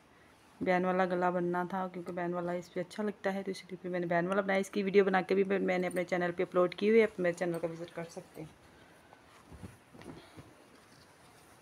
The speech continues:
ये देखें, ये कटाव बनाए हैं।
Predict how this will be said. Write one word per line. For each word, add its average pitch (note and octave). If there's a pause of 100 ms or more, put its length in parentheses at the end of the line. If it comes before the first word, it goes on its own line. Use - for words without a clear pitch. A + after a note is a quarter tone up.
(800)
ये F#3+
देखें, E3+ (4000)
ये F3+
कटाव F3+
बनाए G3
हैं। A3+